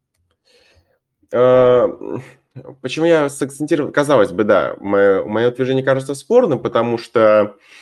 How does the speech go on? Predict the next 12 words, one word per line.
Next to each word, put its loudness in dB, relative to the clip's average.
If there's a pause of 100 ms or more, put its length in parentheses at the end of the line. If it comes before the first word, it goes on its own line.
(400)
э, 4
женщины 0
лайкают 4
больше, -2
ж-, -4
мужчины -2
лайкают 2
женщин -4
больше, 0
чем -6
женщины -4
мужчин. -4